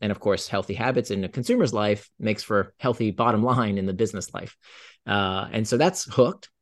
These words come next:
And, uh, Indistractable is the other side. So if Hooked is about how do we build good habits with the products and services we use,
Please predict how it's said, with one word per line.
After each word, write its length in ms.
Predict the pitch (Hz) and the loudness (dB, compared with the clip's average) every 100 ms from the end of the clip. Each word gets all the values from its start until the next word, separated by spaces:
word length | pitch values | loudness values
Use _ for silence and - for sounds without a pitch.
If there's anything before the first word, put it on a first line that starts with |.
| - | -8
And, 400 | 104 104 101 104 | -4 -2 0 2
uh, 240 | 101 98 | 2 2
Indistractable 680 | 143 180 165 - 175 170 135 | 4 4 4 0 -2 0 2
is 60 | 120 | 2
the 120 | 110 | 2
other 140 | 117 107 | 0 0
side. 360 | - 85 - | -4 -8 -6
So 240 | - 104 - _ - | 0 0 0 _ -4
if 140 | 117 | 0
Hooked 200 | - 170 | 4 4
is 60 | 135 | 4
about 240 | 120 117 | 4 2
how 160 | 101 123 | 2 0
do 80 | 120 | 2
we 80 | |
build 400 | 101 110 98 104 | 2 2 0 -4
good 220 | - 147 208 | 2 4 6
habits 400 | 120 98 90 - | 4 -2 -4 -6
with 80 | |
the 80 | - | -8
products 260 | - 92 92 | -4 -4 -4
and 80 | 90 | -6
services 320 | 92 90 92 | -6 -6 -6
we 80 | 90 | -2
use, 300 | 87 90 | -2 -2